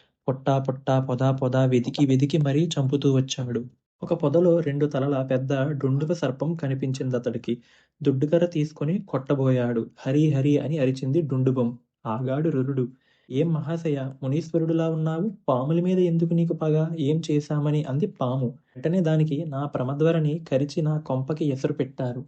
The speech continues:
ఇంకేం చెయ్యాలి? ప్రపంచంలో ఈ పాపజాతి పాములు బ్రతకకూడదు. పాపజాతిని నాశనం చెయ్యడానికి కంకణం కట్టుకున్నాను," అన్నాడు రురుడు. దెబ్బ పడేలోపే మునిగా మారి ఎదుట నుంచుంది పాము.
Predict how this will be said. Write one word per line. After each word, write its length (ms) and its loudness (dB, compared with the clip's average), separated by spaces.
ఇంకేం 360 0
చెయ్యాలి? 540 2
ప్రపంచంలో 600 0
ఈ 140 -4
పాపజాతి 600 -2
పాములు 400 -2
బ్రతకకూడదు. 720 -2
పాపజాతిని 640 0
నాశనం 500 0
చెయ్యడానికి 720 -2
కంకణం 500 -2
కట్టుకున్నాను," 720 -2
అన్నాడు 480 -2
రురుడు. 420 2
దెబ్బ 260 2
పడేలోపే 800 4
మునిగా 420 2
మారి 280 0
ఎదుట 240 0
నుంచుంది 520 -2
పాము. 540 -4